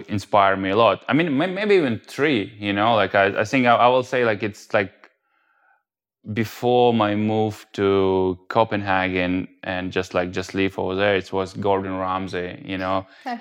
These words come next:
Speaker 1: He was, uh, the w-, one guy who like, when I was maybe twenty-one or something like this, I can follow him.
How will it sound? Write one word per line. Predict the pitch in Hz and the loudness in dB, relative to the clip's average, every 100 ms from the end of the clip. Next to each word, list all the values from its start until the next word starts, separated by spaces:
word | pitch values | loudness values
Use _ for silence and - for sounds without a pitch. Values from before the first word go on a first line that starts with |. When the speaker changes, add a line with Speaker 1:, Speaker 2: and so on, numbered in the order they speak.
| 110 | 0
Speaker 1:
He | |
was, | 107 104 101 | 2 2 2
uh, | 101 98 | 0 2
the | 98 101 | 2 -2
w-, | 101 107 - | -2 -8 -10
one | 107 117 117 117 110 95 104 | -2 2 4 2 0 -8 -2
guy | 101 101 104 107 107 - _ _ _ | 2 2 2 0 -2 -8 _ _ _
who | - 101 101 95 | -4 2 4 4
like, | 92 90 - - | 2 0 -20 -4
when | 101 | -2
I | 98 | 0
was | 95 95 95 - - - _ | 0 -2 -4 -16 -18 -20 _
maybe | 104 101 98 | -10 -8 -10
twenty-one | - 104 101 101 98 104 | -10 -8 -6 -4 -4 -4
or | 95 | -6
something | - 98 98 98 | -8 -10 -8 -8
like | 95 | -6
this, | 101 107 | -6 -6
I | - | -12
can | 92 - 95 92 92 | -16 -8 -6 -6 -10
follow | - 104 104 104 | -2 2 2 0
him. | 101 110 104 104 | -2 -2 0 0